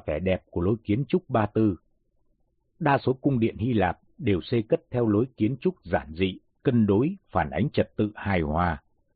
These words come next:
Cung điện Ba Tư thì hoàn toàn khác hẳn. Tường vách, cột kèo đều được sơn màu sắc sặc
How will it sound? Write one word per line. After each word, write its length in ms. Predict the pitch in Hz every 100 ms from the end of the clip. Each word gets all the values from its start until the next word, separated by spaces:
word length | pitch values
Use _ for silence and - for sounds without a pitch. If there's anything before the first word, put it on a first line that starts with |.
| _ _ _
Cung 180 | 180 165
điện 160 | 127 -
Ba 160 | 110
Tư 280 | 110 113 98 - _
thì 180 | 117 104
hoàn 340 | 64 101 110
toàn 260 | - 107 92
khác 280 | - 170 -
hẳn. 220 | 95 64 - _ _ _ _ _
Tường 260 | 139 104 87
vách, 160 | 156 - _ _
cột 240 | 107 -
kèo 280 | - 104 82 - _ -
đều 220 | 143 135
được 200 | 131 -
sơn 220 | 175 160
màu 200 | 113 92
sắc 200 | - 180 -
sặc 220 | - 101